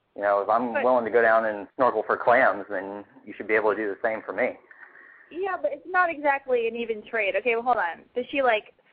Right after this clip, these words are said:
Speaker 2: squirt crazy, like, clumps of craziness into your eyeball? Uh, n-, uh, no. Like,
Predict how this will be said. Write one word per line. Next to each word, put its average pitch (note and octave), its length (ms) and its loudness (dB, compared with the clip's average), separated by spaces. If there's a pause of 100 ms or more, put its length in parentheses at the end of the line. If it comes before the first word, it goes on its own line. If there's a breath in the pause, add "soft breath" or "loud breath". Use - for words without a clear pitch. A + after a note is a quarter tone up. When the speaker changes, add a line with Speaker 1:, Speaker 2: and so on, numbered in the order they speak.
(140)
Speaker 2:
squirt A#3 320 -4
crazy, A3 500 -4
like, F3+ 320 -4 (160)
clumps G#3+ 380 -2
of F#3 180 -6
craziness A3+ 560 0 (160)
into A3 280 -4
your G3 120 2
eyeball? A#3 560 2
Uh, G3+ 40 -4
n-, G#3+ 180 -8
uh, G3 240 -2
no. F#3 280 0
Like, A#3 200 -4